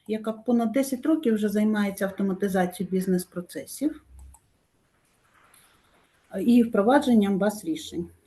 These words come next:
Наша команда налічує, е, понад тридцять спеціалістів. Щомісяця ми надаємо близько трьох тисяч годин, е, експертних послуг.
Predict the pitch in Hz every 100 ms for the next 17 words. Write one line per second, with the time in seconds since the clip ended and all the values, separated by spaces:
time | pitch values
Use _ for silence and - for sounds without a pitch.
0 | _ _ 226 330 349 233 214 196 190 208
1 | 214 202 190 - 196 180 - 190 185 180
2 | - 220 196 180 208 196 190 185 202 208
3 | 233 262 339 330 262 247 - - 302 320
4 | 202 214 208 208 196 208 214 208 202 -
5 | 226 220 - 190 202 208 - - 208 180
6 | 180 190 196 302 302 302 185 185 - -
7 | 208 208 185 - 87 - -